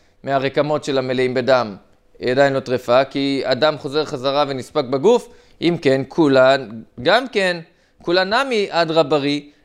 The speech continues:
גם אם כל הר-, הריאה היא נהייתה אדומה, אפשר לומר שהדם בסוף יחזור ויספק בפנים." מי לא תניא, וכי לא למדנו ברייתא לגבי אדם שחובל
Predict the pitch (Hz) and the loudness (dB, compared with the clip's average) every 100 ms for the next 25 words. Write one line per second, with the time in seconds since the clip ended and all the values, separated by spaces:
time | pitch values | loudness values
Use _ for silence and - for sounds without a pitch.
0 | - 156 196 202 151 - 240 269 214 185 | 0 0 0 -4 -8 0 2 2 0 -2
1 | 151 143 139 139 135 127 143 147 135 110 | -4 -4 -4 -4 -4 -4 0 2 0 -4
2 | _ _ - 135 135 139 135 151 143 139 | _ _ -14 -10 -8 -6 -4 2 4 2
3 | 135 123 123 123 _ _ - 151 170 220 | -2 -2 -4 -6 _ _ -6 -2 0 0
4 | 208 165 147 180 170 160 165 175 160 147 | 0 0 2 2 2 -4 -6 -6 -6 -2
5 | 208 143 139 - 160 151 156 175 170 - | 0 0 -2 0 0 0 -4 -4 -6 -8
6 | - - - - 143 185 170 - 165 180 | -20 -20 -20 -4 2 2 2 2 2 2
7 | 156 135 104 101 139 156 170 170 156 127 | 0 0 -2 -8 -4 0 0 0 -2 2
8 | 147 160 135 113 113 117 147 123 151 156 | 2 2 0 0 0 2 2 2 0 -2
9 | 135 135 127 - - - - - - 135 | -2 0 0 -4 -20 -20 -20 -16 -2 0
10 | 117 156 196 180 | 2 4 4 2